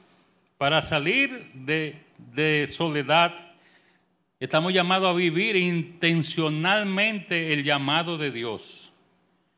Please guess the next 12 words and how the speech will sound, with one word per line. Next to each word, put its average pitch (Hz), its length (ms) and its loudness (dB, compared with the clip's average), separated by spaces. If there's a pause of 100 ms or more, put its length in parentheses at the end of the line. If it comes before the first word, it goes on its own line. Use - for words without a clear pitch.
(1080)
Cuando 160 320 0
vivimos 240 540 -2
intencionalmente 190 1300 -6
el 139 80 -6
llamado 160 420 -2
de 170 120 -4
Dios 180 200 -2
en 170 80 -2
nuestra 147 280 -4
vida, 123 460 -6 (880)
tenemos 185 480 -2
un 190 280 0